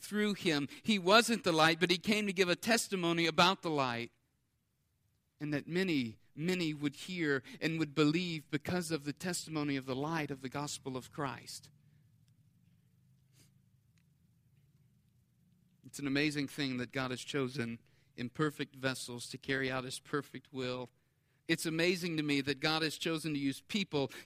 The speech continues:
to spread the gospel light. And the reality is that he wants to use you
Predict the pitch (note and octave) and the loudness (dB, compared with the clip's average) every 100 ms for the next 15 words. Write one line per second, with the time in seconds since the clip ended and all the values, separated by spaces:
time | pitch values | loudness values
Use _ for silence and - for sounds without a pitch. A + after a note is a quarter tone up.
0 | - D3+ - F3+ F3 D#3 C#3+ D3 D3 D3 | -6 -4 -2 0 0 0 -4 0 0 -2
1 | - C#3 C3 B2+ B2 B2 A#2 - - _ | -6 -4 -2 0 -2 -8 -12 -18 -20 _
2 | _ _ _ _ _ _ _ _ _ _ | _ _ _ _ _ _ _ _ _ _
3 | _ _ _ _ _ C#3 C3+ D3 E3+ D3 | _ _ _ _ _ -10 -4 -2 -2 -2
4 | C3 C3+ C#3 C3+ D#3 - D#3 C#3 C#3+ C3+ | -2 -4 -4 -4 -4 -6 -10 -4 -4 -4
5 | B2+ F3 D3 A#2+ A#2 | -8 -6 -4 -4 -8